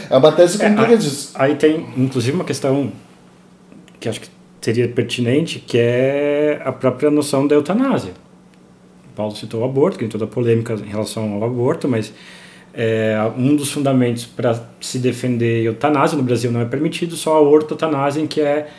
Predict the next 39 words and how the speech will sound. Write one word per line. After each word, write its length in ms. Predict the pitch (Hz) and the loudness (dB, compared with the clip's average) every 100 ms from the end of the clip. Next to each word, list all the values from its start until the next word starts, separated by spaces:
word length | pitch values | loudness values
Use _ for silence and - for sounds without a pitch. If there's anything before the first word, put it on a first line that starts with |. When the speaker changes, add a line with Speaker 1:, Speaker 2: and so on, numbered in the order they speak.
| - - - | -20 -18 -2
Speaker 2:
a 60 | 131 | 2
omissão. 500 | 147 156 - 127 101 | 2 2 2 2 2
Você 180 | 104 | -2
não 200 | 120 123 | -4 -2
adota 240 | 123 131 131 | 0 0 0
nenhum 100 | 127 | 0
procedimento 460 | 127 131 127 127 | -2 -4 0 -2
pra 100 | - | -2
salvar 320 | 131 135 120 123 | -2 0 2 0
alguém 240 | 123 120 | 0 -4
que 100 | 117 | -2
já 140 | 123 | -4
tá 420 | 123 123 120 127 - - - - | -2 -2 0 -2 -8 -20 -20 -8
em 120 | 123 | -4
via 380 | 110 113 120 127 | -2 0 2 2
de 180 | 117 117 | 2 0
morrer, 440 | 120 131 143 117 | 0 4 4 4
né? 360 | 95 110 135 127 | 2 0 0 0
Na, 160 | 113 117 | -2 -4
mas 240 | 117 110 | -2 0
na 80 | 123 | 2
eutanásia 440 | 127 139 131 139 147 | 2 2 2 2 0
você 200 | 139 151 | -2 0
adota 260 | 139 139 | 0 2
uma 220 | 147 151 | 0 2
ação 520 | 156 - 165 165 202 254 | 0 6 6 8 6 4
específica 640 | - 180 175 139 156 - | 2 -2 -2 -4 -4 -2
pra 180 | 185 170 | -2 0
isso 140 | 143 143 | 0 0
que 80 | 156 | -2
é 80 | |
chamado 380 | 139 160 135 135 | 0 0 0 0
de, 80 | 131 | 0
aspas, 360 | 127 131 151 120 | 0 0 -4 -4
boa 400 | 117 127 143 139 | 0 4 4 4
morte, 460 | 127 123 120 - | 4 4 0 -4
né? 160 | 104 110 | 0 0
Eutanatos 640 | 127 123 120 131 127 131 | 0 0 0 0 -4 -2
leva 360 | 127 120 135 | 0 2 -2